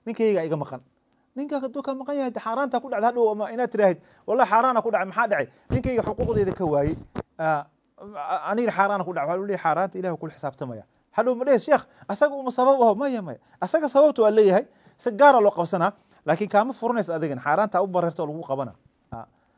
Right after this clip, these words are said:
madaxa qaawisi, arooska aad tagtay waa lagu qabanaa. Laakiin inaad tiraahid, "Stress ay ahay," iyo, "Waa wax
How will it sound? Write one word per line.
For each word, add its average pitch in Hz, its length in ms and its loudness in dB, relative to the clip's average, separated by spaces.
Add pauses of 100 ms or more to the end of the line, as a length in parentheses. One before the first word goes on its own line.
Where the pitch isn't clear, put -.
(120)
madaxa 180 280 4
qaawisi, 165 500 0
arooska 170 380 2
aad 160 100 -2
tagtay 190 300 -4
waa 170 120 -4
lagu 175 160 -6
qabanaa. 151 340 -6 (880)
Laakiin 175 220 -2
inaad 240 120 0
tiraahid, 190 300 2 (280)
"Stress 226 380 0
ay 165 100 -2
ahay," 165 280 2 (120)
iyo, 120 100 -10 (340)
"Waa 180 240 -2
wax 185 100 -2